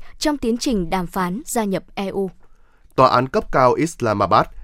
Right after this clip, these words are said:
Speaker 2: đã lật lại bản án về tội tham nhũng đối với cựu Thủ tướng Pakistan Nawaz Sharif. Diễn biến được xem là có thể loại bỏ một trong những trở ngại để ông có đủ điều kiện tham gia cuộc bầu cử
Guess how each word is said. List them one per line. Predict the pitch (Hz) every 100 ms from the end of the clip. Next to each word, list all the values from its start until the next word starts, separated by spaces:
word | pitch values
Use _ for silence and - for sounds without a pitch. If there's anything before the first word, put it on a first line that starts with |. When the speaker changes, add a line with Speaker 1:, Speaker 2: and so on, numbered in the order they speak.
| -
Speaker 2:
đã | 113 127
lật | 175 127 95
lại | 110
bản | 78 101
án | 92 104 131
về | 165 110
tội | 101 82
tham | 117 110
nhũng | 113 170
đối | 123 123
với | 151
cựu | 170 - 92
Thủ | 101 85
tướng | 98 101
Pakistan | 131 147 160 131 117 90 -
Nawaz | 92 104 104 131
Sharif. | 165 110 107 180 - - - -
Diễn | - 156
biến | 151 135 185
được | 185
xem | - 131 123 -
là | 101
có | 120 175
thể | 135
loại | 104 110
bỏ | 113 101
một | 101 113 -
trong | 156
những | 143 185
trở | 160 90
ngại | 104 107 -
để | 101
ông | 101 117
có | 143
đủ | 151 98
điều | 98
kiện | 87 107 -
tham | 120
gia | 104 117
cuộc | 113
bầu | 113 101 -
cử | 110